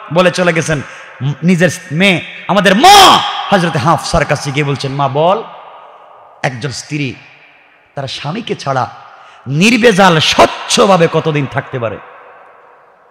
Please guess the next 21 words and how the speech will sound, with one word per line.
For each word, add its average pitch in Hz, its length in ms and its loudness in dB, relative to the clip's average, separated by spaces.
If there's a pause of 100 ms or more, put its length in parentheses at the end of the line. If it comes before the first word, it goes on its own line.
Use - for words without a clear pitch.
হাফসা 170 240 -2
বলছেন, 147 280 -4
"বাবা, 135 220 0
আমাকে 131 240 -4
তো 151 80 -10
কোনোদিন 151 340 -8
এমন 131 180 -8
প্রশ্ন 127 280 -14
করেন 107 260 -10
নাই, 117 180 -10 (840)
হঠাৎ 180 220 -2
আজকে 151 300 -4
বলে 151 120 -2
জবাব 190 380 2
দেও।" 113 140 -4 (600)
হযরত 170 200 -2
হাফসা 127 320 -2
বলছেন, 147 260 -4
"বাবা, 143 260 2 (100)
একটা - 460 -4
স্ত্রী 143 460 -2